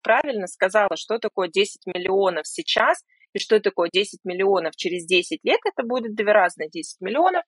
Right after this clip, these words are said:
И, соответственно, и обучение в вузе повышается. И тут нужно, если мы, например, говорим об обучении в вузе, нужно смотреть инфляцию не общую, которую говорят, «Вот у нас в стране такая-то инфляция»,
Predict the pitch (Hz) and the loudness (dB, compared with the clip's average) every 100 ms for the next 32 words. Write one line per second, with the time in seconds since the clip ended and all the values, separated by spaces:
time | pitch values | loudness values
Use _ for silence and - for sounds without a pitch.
0 | _ - 208 202 - - 185 202 226 - | _ 0 2 2 2 0 0 2 0 0
1 | 190 190 - 202 190 185 - 240 240 233 | -4 -2 2 4 2 2 -2 2 2 2
2 | 226 214 220 202 202 202 202 - 202 190 | 0 0 -2 -2 -2 -2 0 2 4 4
3 | 180 - 180 - _ _ _ 208 285 233 | 2 0 -2 -2 _ _ _ -4 -4 0
4 | 226 226 214 196 202 208 196 202 190 190 | 0 2 2 2 0 -2 -4 -2 2 2
5 | 175 190 196 196 180 175 202 311 359 269 | 4 2 2 0 -4 -4 -2 -2 0 0
6 | 220 196 156 - - 226 262 233 - 202 | 0 0 -2 -4 -4 -2 2 0 2 4
7 | 240 240 196 - 220 226 214 202 226 403 | 4 2 -2 2 4 4 -2 2 4 4
8 | - - 208 180 - 190 180 170 180 185 | 2 0 0 0 -2 -2 -2 0 2 4
9 | 160 190 - 180 208 - - 160 226 311 | 2 -2 -4 0 0 -2 -2 0 2 0
10 | 196 196 - 190 - 160 151 - - | 2 2 2 -4 0 2 2 -2 -10